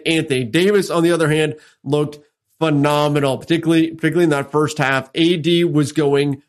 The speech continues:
berserk. Nine of ten from the free throw line, getting to the line at will. Nine of eighteen shooting, ten boards, five assists, two steals, twenty-eight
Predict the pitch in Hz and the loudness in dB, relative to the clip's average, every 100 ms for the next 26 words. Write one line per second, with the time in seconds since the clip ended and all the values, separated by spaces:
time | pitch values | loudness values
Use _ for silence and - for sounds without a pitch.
0 | _ 123 123 143 117 147 127 - 131 139 | _ -6 -2 -2 0 -2 -2 -4 -2 0
1 | 190 - 151 185 170 147 120 160 170 147 | 2 0 -2 -2 -2 -2 0 0 0 0
2 | 120 123 123 165 202 165 143 135 135 131 | 0 -2 0 0 0 0 0 2 2 0
3 | 117 _ _ _ 143 135 135 123 120 139 | -4 _ _ _ -4 -2 -2 0 0 0
4 | 180 240 202 175 160 156 - 147 147 143 | 0 0 -2 -2 -2 -2 0 0 0 0
5 | 170 170 160 160 - 143 147 143 143 139 | 0 2 2 0 0 -2 -2 -2 -2 -2
6 | - _ _ - 165 160 151 151 143 143 | -6 _ _ -2 0 2 2 2 0 -2
7 | - 185 202 196 214 196 - 165 165 160 | -4 -2 -2 0 0 -2 -2 0 0 -2